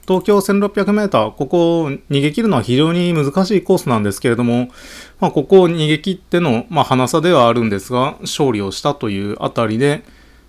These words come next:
えー、まあ、方角派の気配ですね。伺えますね。で、三走前の方も中京の方で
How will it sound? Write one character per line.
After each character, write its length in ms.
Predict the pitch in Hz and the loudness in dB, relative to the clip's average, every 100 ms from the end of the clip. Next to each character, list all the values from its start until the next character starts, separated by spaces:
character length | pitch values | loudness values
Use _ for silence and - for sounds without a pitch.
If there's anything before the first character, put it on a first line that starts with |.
| _ _ - | _ _ -10
え 680 | 135 123 117 110 104 101 101 | -4 -2 0 0 0 -2 0
ー、 0 | |
ま 120 | 151 | -2
あ、 40 | 143 | 2
方 200 | 170 156 | 2 2
角 160 | 139 - | -2 -2
派 380 | 139 139 139 | 0 2 2
の 140 | 139 143 | 0 -2
気 100 | 151 | -2
配 160 | 120 | -2
で 80 | 143 | -2
す 140 | - 156 | -6 -4
ね。 240 | 160 147 - - - | -4 -6 -12 -20 -16
伺 380 | 131 - 117 120 | -10 -4 0 0
え 20 | |
ま 160 | 123 131 | 0 -2
す 140 | - | -2
ね。 180 | 131 127 - _ _ _ | -2 -2 -10 _ _ _
で、 80 | 214 | -4
三 220 | 202 233 | 2 2
走 180 | 233 254 | 2 2
前 160 | 247 247 | 2 2
の 120 | 127 | 2
方 140 | 131 | 2
も 260 | 120 123 147 | 4 2 -2
中 200 | - 175 | -2 -2
京 120 | 160 190 | 0 0
の 80 | |
方 200 | 190 233 | 0 2
で 240 | 135 110 | 2 0